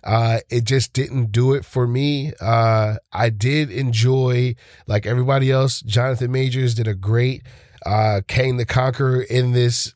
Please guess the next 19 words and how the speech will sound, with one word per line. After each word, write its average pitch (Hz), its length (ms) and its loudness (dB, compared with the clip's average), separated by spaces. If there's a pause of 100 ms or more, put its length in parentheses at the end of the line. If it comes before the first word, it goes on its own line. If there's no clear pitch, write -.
uh, 113 160 -2
in 123 100 0
this 117 160 0
movie. 127 280 0
He 120 40 2
was 113 140 2
very 123 200 2
believable, 120 760 0 (260)
and 110 260 0
I'm 113 140 0
looking 120 240 -2
forward 123 300 0
to 113 80 -2
seeing 123 380 -2
what 117 260 0
he 127 200 -6
does 117 640 0
going 120 380 0
forward 139 500 0